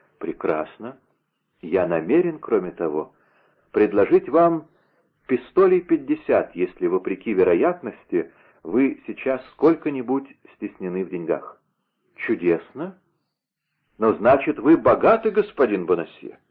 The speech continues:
«Я человек обеспеченный, правильнее сказать.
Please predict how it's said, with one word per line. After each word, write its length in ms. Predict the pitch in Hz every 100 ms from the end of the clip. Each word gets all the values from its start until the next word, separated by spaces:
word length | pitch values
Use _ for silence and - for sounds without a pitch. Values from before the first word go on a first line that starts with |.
| _ _ _ _ _ _ -
«Я 160 | 262 110
человек 440 | - 110 101 101
обеспеченный, 840 | 98 85 - - 180 - 175 175 175 _ _ _ _
правильнее 480 | 156 147 135 135 127
сказать. 500 | - 123 107 110 -